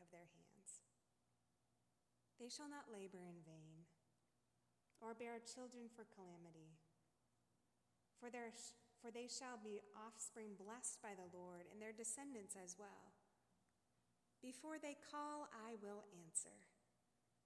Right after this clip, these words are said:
While they are yet speaking, I will hear. The wolf and the lamb shall feed together.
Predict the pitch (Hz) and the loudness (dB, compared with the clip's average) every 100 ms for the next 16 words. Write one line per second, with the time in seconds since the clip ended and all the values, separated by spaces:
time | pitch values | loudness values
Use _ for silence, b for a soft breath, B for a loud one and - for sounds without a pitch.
0 | - - - 233 254 269 240 233 214 214 | -20 -20 -4 0 2 4 4 4 2 2
1 | 233 - - - 247 262 - 190 175 165 | 2 4 4 4 2 0 0 -4 -2 -4
2 | 196 190 180 - 214 190 208 202 - - | -2 -2 -2 -4 -2 -2 -4 -8 -14 -20
3 | - - - - - - - - - - | -20 -20 -20 -20 -20 -20 -20 -20 -20 -20
4 | - - - - 208 208 285 277 - - | -20 -20 -16 -4 0 4 4 2 -2 -2
5 | 220 214 202 208 226 233 233 226 - 214 | 0 2 4 4 4 2 2 2 2 0
6 | 214 254 247 233 202 180 - - - | -2 -4 -4 -2 -4 -4 -8 -8 -10